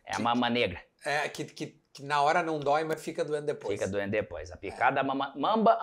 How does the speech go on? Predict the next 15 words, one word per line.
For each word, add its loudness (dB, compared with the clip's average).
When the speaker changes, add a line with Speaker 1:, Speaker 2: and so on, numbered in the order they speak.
Speaker 1:
ele 2
falava 6
mama 4
negra. 0
Speaker 2:
Ah, 4
Speaker 1:
Não 6
é 6
Speaker 2:
é? 4
Speaker 1:
nem 4
da 8
mamba 8
negra 6
da 6
cobra, 6
né? -8